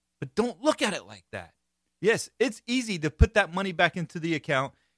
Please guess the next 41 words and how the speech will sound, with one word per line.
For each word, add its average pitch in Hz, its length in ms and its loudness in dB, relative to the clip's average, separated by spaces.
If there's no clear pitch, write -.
You 156 120 -10
can 147 140 -8
go 143 180 2
sell 156 520 4
a 120 80 0
Pokemon 135 640 2
card 131 300 4
or 120 80 2
<laughs> - 20 -2
whatever 151 580 2
on 135 280 4
eBay, 139 540 4
stick 190 280 0
it 170 100 0
back 175 220 4
into 165 180 -4
your 156 100 2
account, 165 280 -2
and 123 60 2
it's - 120 -4
like 135 140 2
the 127 80 -4
loss 117 260 2
never 104 200 -6
happened. - 280 -18
I 311 140 6
get 143 240 0
that, 117 280 2
okay? 180 340 2
But 190 100 4
it's 190 220 4
not 196 180 0
about 202 580 -2
that. 107 140 -4
Again, 135 280 0
it's - 180 -6
about 170 540 2
making 151 580 -2
good, 143 300 4
consistent - 680 -4
decisions 127 580 -2